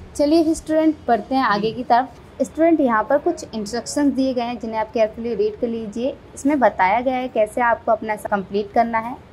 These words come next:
solve करना है और कैसे आपको अपने question attempt करना है। student इसी के साथ अपना enrollment number, course title, assignment number, study center, इनको, अ, fill करते time careful रहें, ध्यान से भरें।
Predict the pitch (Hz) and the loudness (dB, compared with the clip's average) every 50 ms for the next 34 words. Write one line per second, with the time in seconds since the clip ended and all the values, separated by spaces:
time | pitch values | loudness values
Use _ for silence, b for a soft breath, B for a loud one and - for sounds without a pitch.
0 | - - - - 226 196 202 202 202 - 247 233 240 233 226 - 302 320 - - | -20 -10 -2 2 2 2 2 2 2 2 2 2 2 2 0 0 0 0 0 -2
1 | 214 220 196 - 240 233 233 - 285 254 240 - - 254 233 240 240 233 233 233 | -2 -2 0 0 -2 -2 0 2 2 2 2 0 0 -2 -2 -2 -4 -6 -4 -6
2 | 220 - 269 254 - - 202 - 214 196 202 202 202 - - 175 165 175 175 - | -6 -4 -6 -6 -6 -6 -2 0 0 0 0 -2 -6 -4 -4 -4 -4 -6 -4 0
3 | 262 277 294 285 247 247 - - 233 262 254 - 262 262 254 247 220 240 233 233 | 2 2 2 2 -2 -4 -6 -4 -4 -2 0 2 0 0 0 -2 -2 -2 -4 -4
4 | 226 - 220 214 208 220 220 220 220 226 226 220 220 226 208 208 214 202 202 208 | -6 -6 -8 -6 -4 -4 -4 -4 -4 -6 -6 -4 -4 -4 -4 -2 -2 -2 0 0
5 | 208 208 - - - - - - - 226 226 233 226 - - 240 208 202 196 196 | 0 -2 -4 -8 -20 -20 -14 -6 -4 -4 -2 -2 -4 0 2 4 4 4 2 2
6 | 214 220 - - 208 208 - 196 196 214 233 240 233 220 214 202 208 240 285 - | 0 0 0 -2 -6 -4 -2 -2 -2 -2 -4 -4 -4 -4 -4 -2 -4 -4 -4 -6
7 | - - - - - - 226 220 247 233 - 226 208 214 208 220 254 311 359 - | -16 -20 -20 -12 -8 -6 -4 -2 -2 -2 -2 -2 -2 -2 0 2 2 2 2 -2
8 | - - - - - - - - - - - - - - - - - 233 233 233 | -14 -20 -20 -20 -20 -20 -20 -20 -20 -20 -20 -20 -20 -20 -20 -12 -8 -6 -4 -2
9 | 233 - 269 269 - - - - - - - 214 208 - 254 269 285 277 277 262 | 0 0 0 0 -2 -8 -20 -16 -6 -4 -4 -2 0 0 0 0 2 2 0 0
10 | - 262 247 - 240 233 240 - 240 214 202 202 208 247 247 233 240 220 233 254 | 0 -2 0 0 0 0 0 0 2 2 2 0 -2 -4 -2 0 0 0 0 0
11 | 330 349 233 240 247 220 220 - - 240 226 226 226 208 254 | -4 -6 -6 -2 0 0 -2 -2 -4 -8 -4 -2 -2 -2 -2